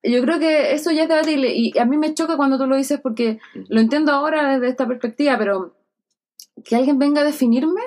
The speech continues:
Speaker 1: es difícil de, de recibir.
Speaker 2: Ujú.
Speaker 1: Cuando a mí me gusta definirme a mí misma, ¿cachai?
Speaker 2: Ujú.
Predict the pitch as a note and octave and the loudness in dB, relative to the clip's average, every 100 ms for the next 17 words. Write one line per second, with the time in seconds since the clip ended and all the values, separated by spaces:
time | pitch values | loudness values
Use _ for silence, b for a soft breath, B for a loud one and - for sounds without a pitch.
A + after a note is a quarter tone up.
0 | C5 b b - C4+ B3+ G#3+ A3+ C#4+ E4+ | -10 b b 0 2 2 -2 -2 0 0
1 | D#4 D#4+ D4+ C#4+ A3+ C4+ C4+ - A#3 B3 | 0 0 0 -2 0 0 0 0 2 0
2 | A3+ - - _ G#3 G3 - A#3 A#3 A3+ | -2 -10 -18 _ -16 -10 -2 0 2 0
3 | F#3+ - _ - A3 B3 C4 B3+ C#4 - | -4 -20 _ -4 0 0 0 -2 -4 -6
4 | - C4+ C4 B3+ B3 B3+ B3 A3 A3+ G#3 | 0 0 0 -2 -2 -2 0 2 2 0
5 | E3 - - - A3 - | -4 -10 -10 -8 -8 -8